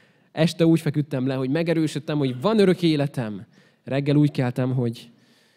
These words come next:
hát most nem érzem, hogy örök életem van. Most akkor mi történt? Pedig megbántam a bűneimet, pedig a Jézushoz jöttem,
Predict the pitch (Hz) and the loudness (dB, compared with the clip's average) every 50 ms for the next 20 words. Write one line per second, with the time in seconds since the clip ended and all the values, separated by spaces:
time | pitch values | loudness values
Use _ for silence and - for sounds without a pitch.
0 | _ _ _ _ - 123 135 135 147 131 - - 120 110 101 104 101 - 117 107 | _ _ _ _ -8 -8 -6 -4 -4 -4 -4 -4 -4 -2 -2 -4 -4 -6 -6 -6
1 | 107 110 101 107 101 104 - - 104 90 98 104 - 101 92 98 98 92 92 98 | -6 -6 -6 -8 -8 -8 -10 -10 -12 -12 -12 -14 -14 -14 -16 -16 -16 -16 -16 -16
2 | 98 92 - 117 113 - - - - - 113 104 107 - - 95 95 - - - | -16 -14 -12 -12 -12 -10 -12 -12 -8 -8 -6 -6 -6 -8 -10 -12 -12 -12 -14 -14
3 | 92 92 - 131 135 147 151 170 170 170 147 143 139 135 123 143 135 131 127 143 | -14 -10 -6 -4 0 0 2 2 2 0 0 0 -2 -2 -2 -2 -2 -2 0 0
4 | 143 135 135 127 131 131 135 - 156 156 151 160 156 156 151 180 185 180 156 151 | 0 0 0 0 -2 -2 -4 -4 -4 -4 -2 -2 -2 -4 -4 -4 -4 -4 -4 -4
5 | 139 - 160 143 143 160 160 147 156 - 151 139 135 | -4 -4 -6 -6 -4 -4 -4 -4 -4 -4 -6 -6 -6